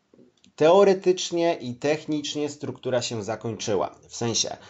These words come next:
mamy przebicie szczytu fali trzeciej, to jest wariant konieczny do zakończenia formacji klina. W tym wypadku jest to wieloletni, dwudziestoletni prawdopodobnie klin kończący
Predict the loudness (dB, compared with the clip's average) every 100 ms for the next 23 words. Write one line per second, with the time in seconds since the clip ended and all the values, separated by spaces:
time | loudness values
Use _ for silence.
0 | _ 0 2 2 2 0 0 -2 0 0
1 | 0 -2 -2 2 2 2 -2 -2 -4 -2
2 | -2 0 2 4 4 0 -4 -2 0 -2
3 | -4 -6 0 4 4 0 -4 -4 -2 -4
4 | -4 -2 -4 -4 -2 0 -2 -4 -6 0
5 | 2 0 -2 -8 _ 2 4 6 4 2
6 | 2 0 0 -4 -2 2 4 4 2 0
7 | -6 -4 -4 -4 -2 -2 -2 -4 -6 -8
8 | -20 -8 -6 -4 -6 -2 -2 0 0 0
9 | 2 2 4 4 4 2 0 0 -2 -4